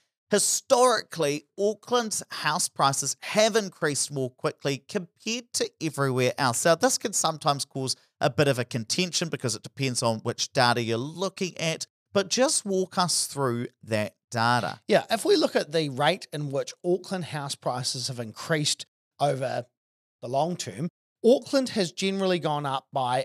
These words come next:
Speaker 2: an average of about seven percent per year. Now, the rest of New Zealand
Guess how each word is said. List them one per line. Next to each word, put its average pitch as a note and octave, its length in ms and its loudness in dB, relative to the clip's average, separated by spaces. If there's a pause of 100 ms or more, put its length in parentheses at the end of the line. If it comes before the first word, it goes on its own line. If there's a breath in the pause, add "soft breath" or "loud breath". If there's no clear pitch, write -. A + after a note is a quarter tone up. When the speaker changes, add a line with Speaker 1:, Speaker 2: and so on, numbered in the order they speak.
Speaker 2:
an D#3 80 -2
average E3+ 320 0
of C#3 80 -4
about C#3 300 -2
seven D3+ 420 0
percent C3 500 -4
per A#2+ 100 -10
year. G#2+ 500 -4 (280)
Now, D3+ 160 0
the D#3+ 120 0
rest B3+ 480 4
of G#3 80 6
New G#3 180 0
Zealand C#3+ 480 -6